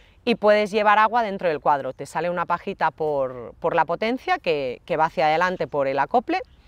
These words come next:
y es fácil de beber. Y luego para rellenar simplemente tienes que apoyar el bidón, tiene como una pestañita que se hunde, metes el bidón y, y se puede rellenar.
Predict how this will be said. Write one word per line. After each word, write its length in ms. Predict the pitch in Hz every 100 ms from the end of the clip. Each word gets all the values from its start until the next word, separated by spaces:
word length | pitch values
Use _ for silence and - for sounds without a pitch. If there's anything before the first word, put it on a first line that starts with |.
| - - _
y 140 | - 226
es 160 | 196
fácil 320 | - 185 190 175
de 80 |
beber. 320 | 147 143 143 -
Y 100 | 202
luego 220 | 202 214
para 220 | 226 214
rellenar 400 | 220 220 220 277
simplemente 560 | 302 220 208 190 233 262
tienes 300 | 214 190 -
que 100 | 196
apoyar 420 | 180 190 208 196
el 420 | 160 151 135 135
bidón, 320 | 151 190 285 403 - _ _ _
tiene 240 | 202 196
como 280 | 196 190 175
una 220 | 185 180 -
pestañita 640 | 190 - 202 254 180 135 - _ _
que 140 | - 170
se 160 | -
hunde, 260 | 202 294 349 494 - - _
metes 320 | 185 180 190
el 120 | 190
bidón 340 | 190 220 302 349
y, 500 | 220 170 147 123 -
y 80 | 180
se 160 | 175 180
puede 240 | 185 185
rellenar. 400 | 175 147 147 135